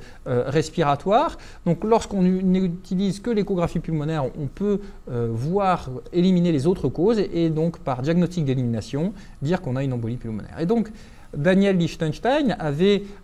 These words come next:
euh, fait ce protocole, le Blue Protocol, euh, dans les années deux mille, euh, qui utilisait principalement une échographie antérieure. Il avait montré qu'avec les profils antérieurs, alors bien sûr, il, il complexifiait ça aussi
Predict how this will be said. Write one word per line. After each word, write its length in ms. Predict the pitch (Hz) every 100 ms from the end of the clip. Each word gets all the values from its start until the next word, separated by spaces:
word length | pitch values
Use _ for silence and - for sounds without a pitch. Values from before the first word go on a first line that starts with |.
| -
euh, 280 | 135 123 -
fait 320 | - 214 214
ce 160 | - -
protocole, 640 | 120 170 156 147 214 262
le 140 | 247 139
Blue 240 | 139 196
Protocol, 720 | - 160 147 - 214 262 147 - - -
euh, 80 | 120
dans 140 | 135
les 160 | 135 135
années 160 | 135
deux 160 | 131 170
mille, 380 | 180 247 247 123 - - -
euh, 300 | 131 127 123 -
qui 400 | - 196 196 - 185
utilisait 380 | - 180 170
principalement 960 | 180 - 254 262 - 220 202 190 202 185
une 200 | 147 151
échographie 680 | 151 160 151 151 - 175 165 - -
antérieure. 640 | 147 143 139 151 196 277 - - -
Il 120 | 185
avait 120 | 185
montré 300 | 185 190 240
qu'avec 260 | 202 156 151
les 80 | 147
profils 480 | - 202 208 214 180
antérieurs, 500 | 151 135 147 165 254
alors 140 | 156 123
bien 120 | 143
sûr, 160 | - 165
il, 280 | - 147 139 - - - 156
il 160 | 139
complexifiait 600 | - 180 180 - 170 185
ça 200 | 175 175
aussi 320 | 147 - 180